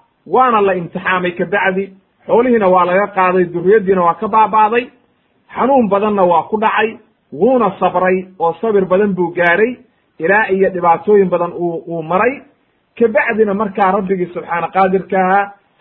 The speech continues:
xanuunkii waa ka dulqaaday, wanaag baana Ilaahay ugu bedelay wixiisii oo dhan, wanaaggiisii baa loo soo celiyey.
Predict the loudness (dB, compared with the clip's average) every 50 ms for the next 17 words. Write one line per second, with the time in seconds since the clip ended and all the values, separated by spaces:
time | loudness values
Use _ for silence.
0 | -8 -4 -2 0 2 2 0 0 0 -2 0 2 2 0 0 -2 -4 -2 0 0
1 | -2 0 -2 0 0 0 0 -4 -6 -10 -10 _ _ _ _ _ -8 -2 0 2
2 | 2 4 2 2 0 0 0 0 0 0 -2 -2 0 2 2 4 4 4 2 0
3 | 0 0 0 0 0 0 -2 -2 -2 -6 -8 -10 -4 -4 -2 -2 -2 -4 -6 -8
4 | -6 -4 -4 -4 -4 -2 -2 -2 -4 -4 -10 -18 _ _ _ _ _ -6 -4 -2
5 | 0 0 -2 -2 -8 -12 -8 -4 -2 -2 -2 0 0 -2 -2 -4 -6 -10 -8 -8
6 | -10 -8 -8 -8 -8 -8 -10